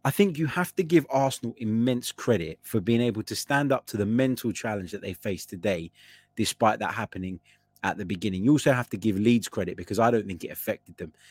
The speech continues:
I think Leeds came out there and played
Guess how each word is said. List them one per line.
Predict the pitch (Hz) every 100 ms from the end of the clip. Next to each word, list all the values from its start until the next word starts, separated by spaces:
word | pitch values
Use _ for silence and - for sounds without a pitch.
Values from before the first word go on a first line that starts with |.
| - _
I | 113
think | 120 127
Leeds | 123 127 117 -
came | - 113 104
out | 113 107
there | 92 87 - _ _
and | 95
played | - 117 104 98